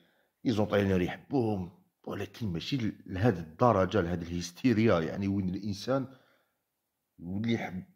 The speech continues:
نهضر على إنسان يعني يكون في المجال تاع الإعلام الرياضي ولا لاعب سابق، ويعني يدير تعليق على بالماضي وين أخطأ وين ربما تشوف التهجم والناس تطيح، سبحان الله. باك، آه،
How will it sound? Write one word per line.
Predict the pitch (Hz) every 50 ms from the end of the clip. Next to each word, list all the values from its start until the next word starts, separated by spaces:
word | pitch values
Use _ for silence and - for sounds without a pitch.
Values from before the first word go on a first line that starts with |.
| _ -
نهضر | 104 101 107 107 104 98 90 80 98 95
على | 101 101 104 65
إنسان | 64 95 92 92 - - 131 127 110 98 90 90
يعني | 87 82 85 87 90
يكون | 82 - 90 82
في | - -
المجال | 151 151 139 131 113 98 85 95 92 85 78 -
تاع | - 82
الإعلام | 85 - - - - - 90 113 110 95 87 80 78 76
الرياضي | - - - 82 87 95 95 90 82 69 71 71 71
ولا | 67 65 64 67
لاعب | 76 78 71 - - -
سابق، | - 110 104 90 76 - - - _ _ _ _ _ _ _ _ _ _ _ _ _ _ _ _
ويعني | - 85 92 92 90 90 87 82
يدير | 80 107 139 127
تعليق | 98 - 90 - - 110 127 117 92 - - 80
على | 82 80 78
بالماضي | 71 71 80 80 92 104 101 87 78 80 78 76 78 78 80 - _ _ _ _ _ _ -
وين | 87 98 - -
أخطأ | - - - - 92 - - - 85
وين | 82 85 87
ربما | 87 87 87 78 - - 113 107 95 90 87 87 - - - _ _ _ _ _ _ _ _ _ _ -
تشوف | - 151 - -
التهجم | - - - 95 82 78 117 147 120 92 - - 127 123 117 110
والناس | 107 98 95 107 131 147 127 - - -
تطيح، | - 117 95 98 98 - - -
سبحان | - - - 80 - - - 82 78
الله. | 76 73 73 78 76 73 71 71 - - - -
باك، | - - - - - 110
آه، | 110 107 101 101 101 98 95 87 76 60 -